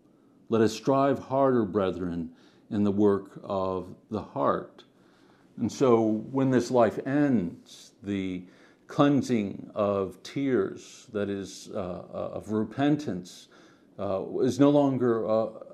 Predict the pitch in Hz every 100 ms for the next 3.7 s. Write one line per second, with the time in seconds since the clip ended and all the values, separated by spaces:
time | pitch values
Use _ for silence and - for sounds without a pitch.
0 | - 117 113 98 - 110 98 117 127 117
1 | 95 101 - - - - - 98 101 -
2 | - 107 113 - - - - - 113 92
3 | 87 - - 104 95 -